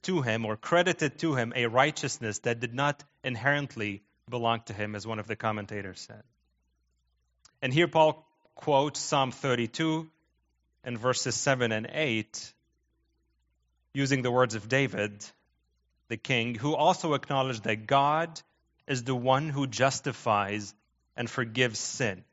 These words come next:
Sin only brings death, and the wages of sin is death. Just like we earn our wages for our work,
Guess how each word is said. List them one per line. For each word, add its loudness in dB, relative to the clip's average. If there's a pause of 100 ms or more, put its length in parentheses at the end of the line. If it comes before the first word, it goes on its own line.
(760)
Sin 2
only 2
brings 0
death, 2 (640)
and -2
the 0
wages 4 (320)
of -4
sin -4 (180)
is -8
death. -2 (1000)
Just -2
like 4
we 0
earn 0
our 2
wages 0
for -2
our 4
work, 0